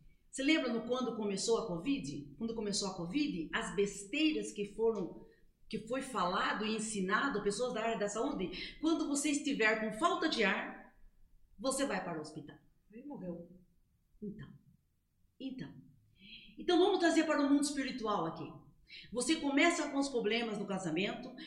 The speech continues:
Speaker 1: começa com os problemas, aí o que acontece? A comunicação diminui, o relacionamento sexual esfria, tudo começa a ficar ruim, tu-, aí quando não tem mais jeito, aí não dá tempo nem de buscar mais ajuda.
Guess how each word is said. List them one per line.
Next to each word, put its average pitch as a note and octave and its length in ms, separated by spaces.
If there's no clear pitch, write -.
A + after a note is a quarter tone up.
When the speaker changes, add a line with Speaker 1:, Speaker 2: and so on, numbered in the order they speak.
Speaker 1:
começa D4+ 440
com C#4+ 120
os - 140
problemas, A3 680
aí C4+ 140
o C#4 40
que D#4 60
acontece? C4 580
A C4+ 140
comunicação B3+ 720
diminui, G#3+ 800
o A#3+ 120
relacionamento C4 920
sexual G#3 800
esfria, B3+ 840
tudo A#4 260
começa D4+ 380
a - 20
ficar C4 340
ruim, D#4 160
tu-, - 160
aí C#4+ 160
quando F4+ 260
não D4+ 160
tem E4+ 260
mais D#4+ 240
jeito, B3+ 800
aí B3+ 260
não C#4 160
dá C4+ 160
tempo C4 260
nem D#4+ 180
de D#4+ 80
buscar - 300
mais A#3 160
ajuda. G3 560